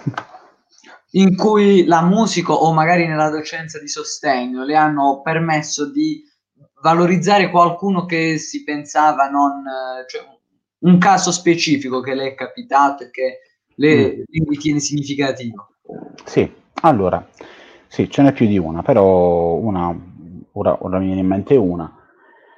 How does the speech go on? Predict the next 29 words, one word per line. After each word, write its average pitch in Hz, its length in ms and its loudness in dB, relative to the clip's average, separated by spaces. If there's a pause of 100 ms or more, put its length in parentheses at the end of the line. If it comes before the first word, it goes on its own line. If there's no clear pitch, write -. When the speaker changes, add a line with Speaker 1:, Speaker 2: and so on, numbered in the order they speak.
(260)
Speaker 1:
Allora, 117 260 4
un 131 80 2
ragazzo 175 340 2
che 131 140 0
non 123 120 4
ha, 123 200 4
non 139 280 2
c'entra 113 280 0
nulla 98 200 2
con 85 120 -10
sostegno. - 600 -14 (640)
Sc-, - 260 -12
scorso 131 460 0
anno, 87 240 0
stessa 95 320 -4
scuola, 143 500 2
progetto, 82 1000 -6
stesso 85 220 -8
progetto, 135 680 0 (560)
eh, 87 1000 2
un 147 220 2 (320)
ragazzo 120 200 0
che 117 100 4
non 131 120 6
conoscevo, 110 540 4
non 123 260 6
della 101 220 4
mia 92 120 0
classe, 80 600 -8